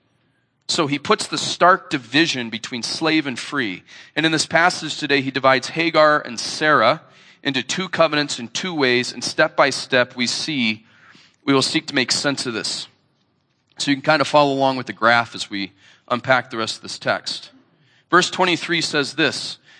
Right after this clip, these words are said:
"But the son of the slave was born according to the flesh, while the son of the free woman was born through promise," God's word. So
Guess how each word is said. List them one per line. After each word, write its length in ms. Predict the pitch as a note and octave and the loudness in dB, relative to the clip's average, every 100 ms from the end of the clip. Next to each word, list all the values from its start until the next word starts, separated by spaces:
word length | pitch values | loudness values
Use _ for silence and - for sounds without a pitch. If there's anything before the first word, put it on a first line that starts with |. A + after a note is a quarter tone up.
| _ | _
"But 140 | E3 E3 | -2 0
the 80 | |
son 300 | D3 - F#3+ | -2 2 2
of 120 | A3 G3 | 4 2
the 80 | |
slave 680 | F#3 - F#3+ F#3+ F3 D#3 D#3+ | -2 -2 2 4 4 2 0
was 180 | D3+ C#3 | -2 -6
born 560 | - D#3+ F#3 F#3+ D3 D3 | -6 -4 0 2 2 0
according 460 | D3+ - F#3 F3+ E3 | -4 0 0 2 -4
to 420 | - D#3 D3+ C#3+ - _ _ _ | -6 -2 -2 -4 -8 _ _ _
the 100 | - | -2
flesh, 720 | C#3+ - F3+ D#3+ - - - - _ _ _ _ _ _ _ _ _ _ - | -2 2 4 4 4 -4 -6 -12 _ _ _ _ _ _ _ _ _ _ 2
while 140 | D#3 | 4
the 80 | D3+ | 4
son 260 | - G3 | 2 2
of 80 | G3 | 2
the 80 | F3 | 0
free 320 | - G3 G3+ | -2 0 0
woman 320 | F3+ D#3 D3+ | 2 0 0
was 120 | D3 C#3+ | -2 -4
born 340 | D3+ D3+ D3+ | 0 0 0
through 420 | - D3+ D3 C#3 - - _ _ | -2 0 0 0 -6 -20 _ _
promise," 840 | - F3+ E3 C3 G#2 - - - - _ _ _ | -2 2 4 2 -2 -6 -8 -10 -16 _ _ _
God's 320 | - C#3+ C#3+ C3+ | 2 2 2 0
word. 460 | D#3 C#3 E2 A#1+ - _ _ _ _ _ _ _ _ _ _ - | 0 0 -2 -12 -20 _ _ _ _ _ _ _ _ _ _ -8
So 420 | - F3 D#3+ | 2 2 2